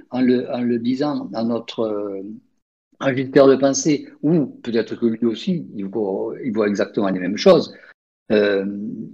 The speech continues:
ils peuvent nous, nous ajuster la vibration de façon à, à passer, à passer le cap et, et à pas décrocher. Donc, je, je, je trouve qu'il y a, il y a un micmac là. Ça aussi, c'est de la manipulation.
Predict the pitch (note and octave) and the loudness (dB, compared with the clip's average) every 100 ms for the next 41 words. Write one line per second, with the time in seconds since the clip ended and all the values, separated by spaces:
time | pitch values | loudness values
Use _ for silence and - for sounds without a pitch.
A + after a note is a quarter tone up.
0 | - - E3 C3+ B2 A#2+ A#2 A#2+ G#2+ G#2+ | -6 0 6 6 6 4 2 0 0 2
1 | A2 A2+ A2 A#2+ G2 G2+ F#2+ G#2 G#3+ G3 | 2 0 0 0 0 -2 -6 -4 -4 -4
2 | D3+ - D#3+ C#3+ - - - B2 - - | -4 -2 0 -2 -4 -10 -10 -10 -10 -10
3 | - C3 A#2 B2+ - A#2 A#2 G#2+ - _ | -8 -8 -8 -8 -6 -6 -4 -6 -8 _
4 | _ _ _ _ _ A2+ A2 G#2 G2 F#2+ | _ _ _ _ _ -2 0 0 -2 -2
5 | - F#2+ - G2+ - A#2 A2 G#2+ A2 - | -4 -8 -4 -4 0 0 0 -4 -6 -6
6 | F#2+ - _ _ _ _ - C3 A#2+ C3 | -8 -10 _ _ _ _ -2 2 2 2
7 | A2 G2 - - A#2 A2 A#2+ A2 A#2 - | 0 0 -4 -8 -10 -8 -8 -8 -4 2
8 | F3 D3+ C#3+ A#2+ A#2 A2 A#2 C3 C#3 C#3 | 2 2 2 0 0 -4 0 2 2 2
9 | B2+ - - C3+ C3+ D#3+ E3 E3 C#3+ C#3 | -2 -4 -10 -8 -2 0 2 2 2 2
10 | C3 C3 A#2+ A2+ B2 - _ - D#3 C#3 | 4 4 2 2 2 -6 _ -2 2 4
11 | - C3 - A2+ A2 G#2+ G#2+ G2 - G#2 | 2 -6 -6 -4 -2 -2 -4 -6 -6 -6
12 | - B2+ C#3 | -4 -6 -6